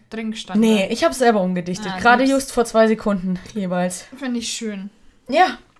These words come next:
Speaker 1: Soll ich dir noch ein paar Fragen stellen jetzt? Nachdem du mich jetzt gelöchert hast, löcher ich zurück. Wir sind Schweizer Käse heute.
Speaker 2: Finde ich super.
Speaker 1: Also, jetzt pass
Speaker 2: Dann
Speaker 1: auf.
Speaker 2: stell mal Fragen.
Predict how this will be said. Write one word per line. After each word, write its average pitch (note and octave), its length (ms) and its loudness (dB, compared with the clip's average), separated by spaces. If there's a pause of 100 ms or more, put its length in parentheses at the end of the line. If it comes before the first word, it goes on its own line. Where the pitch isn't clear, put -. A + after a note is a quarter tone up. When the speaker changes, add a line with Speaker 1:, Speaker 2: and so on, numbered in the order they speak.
(160)
Speaker 1:
Soll A#3 180 0
ich A#3 80 0
dir C4+ 120 -6
noch B3+ 120 -4
ein A#3 100 -6
paar A#3+ 180 -2
Fragen B3+ 480 -2
stellen F#3 380 -6
jetzt? F3+ 400 -10
Nachdem A3+ 460 -4
du C4+ 140 -6
mich C#4 180 -4
jetzt A3 240 -10
gelöchert B3+ 520 -8
hast, B3+ 360 -6
löcher A#3 360 -6
ich A3 160 -10
zurück. A3+ 460 -10 (640)
Wir A3 140 0
sind G#3+ 220 -2
Schweizer A3 440 -6
Käse A3+ 520 -8
heute. F3 220 -8 (320)
Speaker 2:
Finde A3 240 4
ich G3 100 4
super. F3 400 4 (1300)
Speaker 1:
Also, F3+ 420 -10
jetzt E3+ 140 -18 (160)
pass - 220 -20
Speaker 2:
Dann F#3+ 140 -4
Speaker 1:
auf. F3 60 -6
Speaker 2:
stell G3 240 -2
mal F#3+ 180 0
Fragen. F#3 600 -6